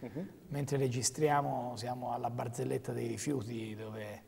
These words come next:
Speaker 2: eh, entro dieci giorni risolveranno il problema. Prendano pure un mese, però lo risolvano davvero stavolta, per piacere, non giochino a nascondino come in passato. Ebbene, di fronte a questo fallimento, di cui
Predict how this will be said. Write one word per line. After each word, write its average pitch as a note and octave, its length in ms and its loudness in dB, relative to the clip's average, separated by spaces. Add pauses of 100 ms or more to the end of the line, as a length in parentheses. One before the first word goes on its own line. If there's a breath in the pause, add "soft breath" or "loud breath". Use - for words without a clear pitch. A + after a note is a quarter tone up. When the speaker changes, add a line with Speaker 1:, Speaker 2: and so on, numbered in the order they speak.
(500 loud breath)
Speaker 2:
eh, A#2 420 -6
entro D#3+ 280 6
dieci D3+ 280 8
giorni D#3+ 260 10
risolveranno B2+ 600 6
il A2+ 40 -2
problema. C3 300 6
Prendano F#3 420 8
pure E3 200 6
un C#3+ 120 8
mese, A2 440 2
però C#3 180 4
lo C#3 100 4
risolvano A2+ 460 0
davvero A2+ 420 -4
stavolta, A2 460 -6
per A2 160 -8
piacere, A#2 340 0
non A#2 180 -2
giochino B2 320 0
a A#2+ 40 -4
nascondino C3+ 500 -2
come C3+ 140 -2
in C#3 100 -4
passato. F3 440 4
Ebbene, D3+ 260 6 (460 loud breath)
di F3 100 2
fronte G3+ 240 8
a F#3 40 8
questo F3+ 260 6
fallimento, D#3 420 8
di A#2 100 0
cui C3 480 4